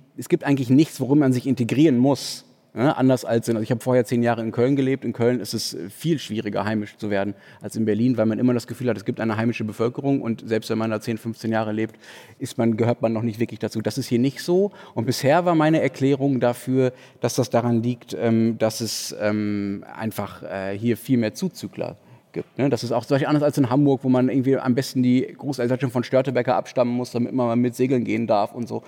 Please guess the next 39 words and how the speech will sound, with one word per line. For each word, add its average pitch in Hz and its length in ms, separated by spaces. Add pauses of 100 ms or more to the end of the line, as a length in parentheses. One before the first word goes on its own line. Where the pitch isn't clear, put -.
(260)
Also 120 180
diese 120 180
ganzen, 127 420 (280)
diese 123 140
ganzen 127 240
Verteidigungsmechanismen, 127 2000
die, 123 320
äh, 113 300 (240)
Eingeborene 131 800
sozusagen 113 580
haben, 113 380
um 117 160
ihr 117 180
Home-Turf 123 480
zu 123 100
verteidigen 117 640
und 107 100
zu - 100
definieren 120 600 (280)
und 117 100
die 131 60
Hoheit 147 260
darüber 117 240
zu 117 100
haben, 110 220
was 117 160
Heimat 120 340
ist 104 240
und 110 240
wie 131 80
diese 117 220
Heimat 113 240
auszusehen 139 560
hat, 139 140 (280)
das 131 220
gibt 151 180
es 135 100
in 127 120
Berlin 127 400